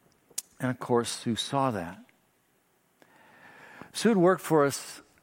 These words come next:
about another year. She was a good two, two and a half years into working with us. One day I asked her to do something,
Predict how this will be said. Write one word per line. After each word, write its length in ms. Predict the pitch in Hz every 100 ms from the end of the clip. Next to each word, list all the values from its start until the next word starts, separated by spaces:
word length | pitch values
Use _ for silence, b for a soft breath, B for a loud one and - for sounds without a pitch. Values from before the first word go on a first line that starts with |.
| _ -
about 480 | 117 101 160 156
another 320 | 135 135 139 139
year. 520 | 110 110 117 139 147 - _ b b b b b b b b
She 220 | - - 127
was 400 | 123 - - -
a 80 | 123
good 340 | 127 139 -
two, 300 | - 143 139
two 160 | - 139
and 80 |
a 60 | 131
half 220 | 127 120
years 220 | 123 120
into 140 | 120 117
working 340 | 107 127 135
with 140 | 123 120
us. 140 | 117
One 220 | 127 190
day 120 | 165
I 80 | 143
asked 280 | 123 131 -
her 60 | 123
to 60 |
do 160 | 110 143
something, 580 | - 135 101 104 101